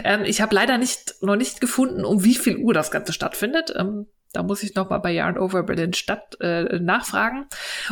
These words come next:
Und es wird auch dabei sein, ein kleiner Pop-Up-Store von Mominuki Yarn. Das ist ja eine Berliner Handfärberin,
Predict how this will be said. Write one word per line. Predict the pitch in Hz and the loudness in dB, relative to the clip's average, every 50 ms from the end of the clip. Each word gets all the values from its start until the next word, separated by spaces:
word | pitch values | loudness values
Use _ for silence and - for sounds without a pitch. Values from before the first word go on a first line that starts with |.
| 208 - | -2 0
Und | - 240 269 277 - - - | 2 2 2 2 -2 -2 -2
es | 214 - - | -4 2 2
wird | 202 196 - - | 2 2 2 2
auch | - 285 - | 0 0 2
dabei | - 175 - - - - 139 143 | 2 0 0 0 0 0 0 -2
sein, | - 151 156 170 185 233 285 311 - - - | 0 0 0 2 0 0 -2 -4 -8 -12 -6
ein | - - 175 180 180 190 196 202 196 | -2 0 0 2 2 2 0 -2 -2
kleiner | - 196 175 185 180 180 180 | -2 -2 -2 0 2 2 0
Pop-Up-Store | 180 - - 277 - - - - - - - - - - - - 160 190 226 | 0 0 -2 -2 -2 -2 -6 -6 -6 -6 -4 -6 -8 -6 -4 -2 0 0 0
von | 220 - 233 226 220 | 0 0 0 0 2
Mominuki | 220 220 226 247 247 269 254 262 285 277 - 208 151 | 2 2 2 2 2 2 2 2 2 2 2 0 2
Yarn. | 139 151 156 156 160 156 160 | 2 2 2 2 0 0 -2
Das | 165 175 - | -4 -4 -4
ist | - - - - | -6 -6 -4 -4
ja | 202 185 | -4 -2
eine | - 185 190 202 196 190 | -2 0 0 2 2 2
Berliner | 196 190 196 233 262 277 247 247 | 2 2 2 2 0 0 0 0
Handfärberin, | 254 254 254 - - - - 240 226 233 240 240 233 226 220 226 240 240 233 | 0 -2 -2 -6 -4 -2 2 4 4 4 4 4 2 2 2 0 0 0 -2